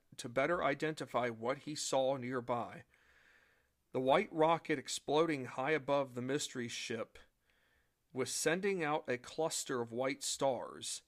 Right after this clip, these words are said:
In all, a total of five white rockets got launched. Thirty minutes later, at one thirty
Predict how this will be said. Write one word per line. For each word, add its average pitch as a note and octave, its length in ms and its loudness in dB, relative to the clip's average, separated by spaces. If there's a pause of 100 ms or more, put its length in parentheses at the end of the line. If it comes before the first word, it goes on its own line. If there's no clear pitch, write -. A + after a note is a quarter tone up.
(100)
In D#3+ 160 4
all, D3+ 400 4
a A#2 80 -4
total G3 680 2
of B2+ 120 -2
five D#3 560 0
white C#3 420 0
rockets C3+ 680 0
got G#3 340 -6
launched. B2 760 -2 (1600)
Thirty F#3 260 6
minutes F3 380 0
later, D3+ 320 4
at - 80 -2
one C#3 260 0
thirty B2+ 600 0